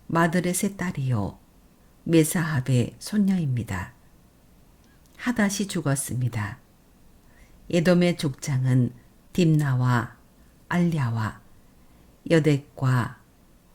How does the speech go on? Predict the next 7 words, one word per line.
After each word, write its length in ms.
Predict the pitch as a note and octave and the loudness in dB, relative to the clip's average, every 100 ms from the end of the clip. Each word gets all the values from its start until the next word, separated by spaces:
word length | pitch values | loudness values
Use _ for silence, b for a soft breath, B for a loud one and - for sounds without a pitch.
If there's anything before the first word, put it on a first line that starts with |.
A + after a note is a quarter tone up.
| _ - | _ -4
오홀리바마와 1200 | F3+ F3 F#3+ F3 F3 E3+ D3 B2 A2 A2 G#2+ - - _ - - - _ _ - | 0 2 4 2 0 -2 -4 -4 -4 -4 -6 -10 -20 _ -20 -20 -20 _ _ -2
엘라와 760 | D3+ C#3+ B2+ A2+ A#2 A2 - - - - _ | 2 2 2 0 -2 -4 -6 -16 -20 -20 _
비논과 800 | - G3 D3+ B2 A#2 - G2+ - _ _ b b b b b - | 0 0 2 -2 -4 -6 -8 -10 _ _ b b b b b -2
그나스와 960 | F#3 E3+ D#3+ - - D3 C#3 B2+ - - _ _ - | 4 4 2 -4 -6 -2 0 0 -2 -12 _ _ -4
대만과 880 | E3 C#3+ C3+ B2+ A2+ A#2 A2 G#2+ - - - - | 0 2 4 2 -2 -4 -4 -4 -10 -20 -20 -4
밉살과 800 | F3 F3+ - D3 A2 - G#2 F#2 - - b b b b b b - | -2 -2 -4 -6 -6 -6 -8 -8 -16 -20 b b b b b b -10
막디엘과 1120 | - D#3 - - C#3+ C#3 B2+ - A#2 G#2 - | -2 -2 -2 -2 0 2 0 0 -2 -2 -6